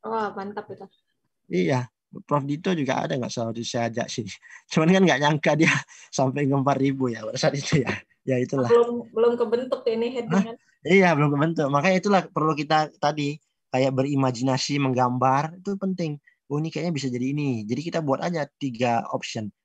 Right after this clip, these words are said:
Speaker 2: Ini bisa jadi head and shoulder, bisa jadi ini, bisa jadi ini. Ya. Jadi tinggal kita pantau. Ya, itu link ya,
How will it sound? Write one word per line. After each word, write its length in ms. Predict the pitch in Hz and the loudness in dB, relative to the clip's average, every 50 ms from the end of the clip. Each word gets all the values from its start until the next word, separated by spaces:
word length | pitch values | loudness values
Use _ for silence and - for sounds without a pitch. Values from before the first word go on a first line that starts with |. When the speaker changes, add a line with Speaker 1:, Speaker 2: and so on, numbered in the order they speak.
| _ _ | _ _
Speaker 2:
Ini 160 | 123 127 147 151 | -4 -4 -2 -2
bisa 240 | 127 107 117 113 | -2 -4 -4 -4
jadi 240 | 107 110 107 107 110 | -4 -6 -6 -6 -8
head 160 | 98 107 104 | -8 -8 -8
and 160 | - 120 117 - | -8 -8 -8 -8
shoulder, 480 | - 123 127 123 143 156 156 156 147 | -6 -6 -6 -6 -6 -6 -6 -6 -8
bisa 160 | 135 117 110 | -10 -10 -10
jadi 240 | 113 104 110 104 107 | -8 -8 -8 -8 -8
ini, 400 | 107 107 131 139 147 151 151 135 | -8 -6 -6 -6 -6 -8 -8 -10
bisa 80 | 110 110 | -10 -10
jadi 240 | 104 110 110 113 120 | -10 -8 -8 -8 -6
ini. 160 | 127 135 131 | -8 -8 -10
Ya. 320 | 110 101 - - - _ _ _ _ - _ _ - | -10 -14 -16 -20 -20 _ _ _ _ -20 _ _ -14
Jadi 100 | 117 139 135 | -12 -10 -8
tinggal 160 | 139 123 117 | -6 -6 -6
kita 240 | 107 113 101 113 - | -6 -8 -8 -6 -4
pantau. 480 | 117 117 123 131 123 117 117 117 120 _ _ _ _ _ _ _ _ _ _ _ _ _ _ _ _ _ _ _ _ _ _ _ _ | -2 -2 -2 -4 -6 -8 -8 -10 -12 _ _ _ _ _ _ _ _ _ _ _ _ _ _ _ _ _ _ _ _ _ _ _ _
Ya, 240 | _ - 120 117 - | _ -14 -14 -14 -14
itu 240 | - 117 - 139 135 | -12 -6 -4 -2 0
link 240 | 135 147 143 135 127 | 2 2 2 2 0
ya, 160 | 123 123 - | -2 -4 -6